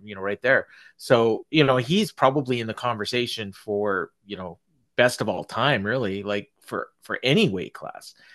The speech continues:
um, you know, with, with the run that he was on. Obviously, you know, people will think about the two times, you know, he moved up to lightweight, but, you know, one of them was on short notice and the other one,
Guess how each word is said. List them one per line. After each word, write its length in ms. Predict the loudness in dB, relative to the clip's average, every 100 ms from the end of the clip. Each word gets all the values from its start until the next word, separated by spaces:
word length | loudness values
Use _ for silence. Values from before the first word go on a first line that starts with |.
| -20 -20 _ -4
um, 480 | -4 -4 -6 -12 -14 -12
you 200 | -6 -4
know, 80 |
with, 180 | -4 -6
with 160 | -4 -4
the 100 | -2
run 280 | 0 0 -2
that 80 |
he 100 | -4
was 140 | -6 -4
on. 300 | -4 -4 0
Obviously, 560 | 2 2 0 -2 -2
you 180 | -2 -2
know, 100 | -4
people 340 | -6 -10 -6 -4
will 100 | -4
think 200 | -8 -6
about 220 | -6 -8
the 80 | -10
two 320 | -6 -6 -4
times, 540 | 0 0 0 -8 -16 _ _ _ _ -10
you 120 | -4
know, 100 | -4
he 480 | -4 -4 -4 -6 -8 -8
moved 220 | -4 -4
up 120 | -4
to 100 | -2
lightweight, 580 | 4 4 4 -2 -4 0
but, 280 | 0 0 -4 _ -8
you 80 | -4
know, 80 |
one 160 | 2 4
of 80 | 4
them 80 | 4
was 140 | 2
on 120 | 0
short 260 | 0 0 2
notice 420 | 0 0 0 -4
and 80 | -2
the 100 | 2
other 160 | 4
one, 420 | 4 2 0 -4